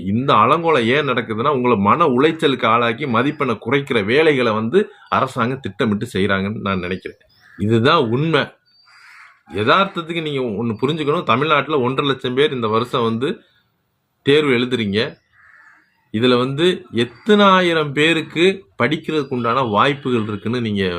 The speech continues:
கணக்கு பார்க்கணும். தமிழ்நாட்டுல எத்தனை சீட் இருக்கு, இடம் இருக்கு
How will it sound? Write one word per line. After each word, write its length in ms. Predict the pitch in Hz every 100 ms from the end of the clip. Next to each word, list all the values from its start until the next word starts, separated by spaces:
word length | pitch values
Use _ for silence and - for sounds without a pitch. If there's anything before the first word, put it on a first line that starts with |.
| 85 82 - - _ _ _ _ _ _ _ _ _ _ _ _ _ _ -
கணக்கு 380 | 113 131 131 113 98 90 - - - 117 _ _ -
பார்க்கணும். 460 | 117 117 101 - _ _ - - - - - _ -
தமிழ்நாட்டுல 540 | 95 151 202 165 170 139
எத்தனை 240 | 139 156 131 117 113 98
சீட் 360 | - 170 170
இருக்கு, 300 | 135 107 107 98 _ _ _ -
இடம் 300 | 131 175 165
இருக்கு 320 | 127 107